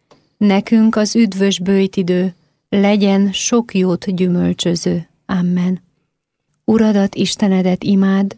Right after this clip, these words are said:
és csak neki szolgálj. Így szólt az Úr az én Uramhoz: „Jobbom felől foglalj helyet, míg én ellenségeidet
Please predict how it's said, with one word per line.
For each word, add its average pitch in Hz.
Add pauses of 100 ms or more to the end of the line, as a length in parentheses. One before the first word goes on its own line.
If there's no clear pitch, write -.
(120)
és 208
csak 247
neki 180
szolgálj. 175 (680)
Így 262
szólt 180
az 180
Úr 208
az 180
én 190
Uramhoz: 185 (800)
„Jobbom 208
felől 202
foglalj 175
helyet, 175 (1400)
míg 190
én 214
ellenségeidet 202